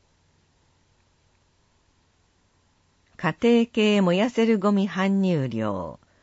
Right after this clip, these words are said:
制度導入前との比較。問い合わせ、環境政策課。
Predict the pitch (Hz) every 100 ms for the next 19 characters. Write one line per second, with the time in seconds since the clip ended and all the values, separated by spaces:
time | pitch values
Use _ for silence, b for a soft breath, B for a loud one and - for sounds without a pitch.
0 | b b b - 220 214 175 160 170 202
1 | 233 233 226 196 196 147 117 107 117 -
2 | - 127 - 117 - _ _ _ _ _
3 | _ _ _ _ _ _ _ _ _ 196
4 | 208 185 160 156 - 147 - _ _ _
5 | _ _ _ 190 214 226 208 196 185 175
6 | 165 - 143 - - 131